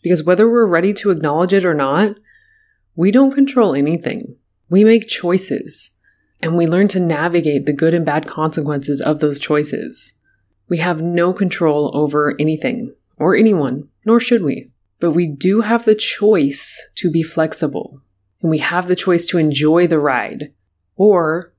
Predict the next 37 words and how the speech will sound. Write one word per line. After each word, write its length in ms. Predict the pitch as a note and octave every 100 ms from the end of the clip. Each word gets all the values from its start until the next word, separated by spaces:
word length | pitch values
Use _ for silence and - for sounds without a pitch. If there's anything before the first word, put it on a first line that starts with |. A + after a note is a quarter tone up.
| _
the 100 | E3+
choice 280 | E3+ F3 E3+
to 100 | F3+
stand 300 | - E3+ E3+
against 260 | D#3+ E3+
the 80 | -
current 420 | D#3 F#3+ E3+ D3+
and 140 | D3+ D3+
fight 280 | - E3 -
something 320 | D#3+ D3+ D3
that 120 | D3
is 140 | D3+
already 440 | - C#3+ D#3+ D#3 D3+
going 260 | D3+ D3+
to 120 | D3 -
happen 440 | C#3+ D3 C#3+ C#3
with 200 | D#3+ F3+
or 100 | G3+
without 440 | G3+ F#3+ D#3+ C3
our 180 | C3 C#3
participation. 840 | C#3 C#3+ D3 C#3+ C#3+ D3 C#3+ - - - _ _ _ -
I 60 | D3
think 320 | G#3+ A3+ A3+
I'm 140 | A3+
going 240 | A#3 A#3 A3+
to 560 | - A3 G#3+ G#3 G3
leave 280 | - F3+ G3
it 120 | F#3+
there. 380 | F3+ D3+ - - _ _ _ _ _ _ _ -
And 120 | F3
so 80 | F3+
my 100 | E3+
challenge 440 | D#3 G3+ A#3+ A#3
for 80 | -
you 120 | F3
this 240 | D3 C3+ -
week 300 | B2+ -